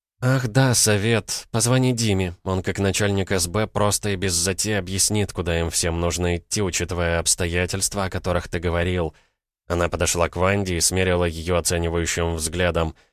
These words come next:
после чего взяла документы с результатами обследований и анализов и погрузилась в изучение. Как бы то ни было, но состояние девушки было далеким от нормального. «Ты меня сейчас облапошила, воспользовавшись моим неадекватным состоянием?»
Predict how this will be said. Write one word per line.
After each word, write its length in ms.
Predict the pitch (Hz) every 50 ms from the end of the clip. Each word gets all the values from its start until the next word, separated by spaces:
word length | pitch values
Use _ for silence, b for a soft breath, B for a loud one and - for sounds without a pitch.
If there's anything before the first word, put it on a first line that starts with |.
| b _ _
после 260 | - 98 - 117 117 107
чего 240 | - 120 123 131
взяла 300 | 120 104 117 117 117 113
документы 520 | 104 104 - 104 98 104 113 117 113 - 107
с 80 | -
результатами 640 | - 95 95 85 90 90 87 - 92 - 92 87 90
обследований 760 | 87 85 - - 92 92 92 87 87 87 87 87 87 90 - - -
и 60 | 95
анализов 600 | 85 82 82 85 92 98 101 95 104 104 b b b b b _ _
и 80 | - 85
погрузилась 640 | - 85 80 85 82 76 80 85 82 80 76 -
в 60 | 85 82
изучение. 680 | 78 87 82 - - 90 85 80 71 73 73 69 65 - _ _ _ _ _ _ _ _ -
Как 140 | - 117 110
бы 100 | 110 120
то 120 | 120 117
ни 120 | 117 120
было, 260 | 135 127 139 135 135 127
но 140 | 127 120
состояние 680 | 113 - 110 - - 113 104 107 104 104 104 104 101 95
девушки 480 | 87 95 104 104 104 95 - - - 92
было 260 | 87 98 98 98 90
далеким 480 | 85 95 92 101 104 90 - 82 80
от 160 | 78 - - 85
нормального. 680 | 82 78 76 78 76 76 76 76 76 76 76 76 - - _ _ _ _ _ _ _ _ _ _ _ _ _ _ _ _
«Ты 80 | - -
меня 220 | 69 73 76 80
сейчас 420 | 82 - 87 87 - - 90 87 -
облапошила, 680 | 90 82 87 87 80 - 85 87 85 - - 90 92 90
воспользовавшись 840 | 85 82 - - - 87 85 80 85 85 82 80 - 87 80 -
моим 300 | 82 80 82 85 82 82
неадекватным 640 | 85 82 80 80 78 - 80 80 78 - 90 87 85
состоянием?» 840 | - - 78 - - 80 76 76 82 92 104 104 98 82 76 69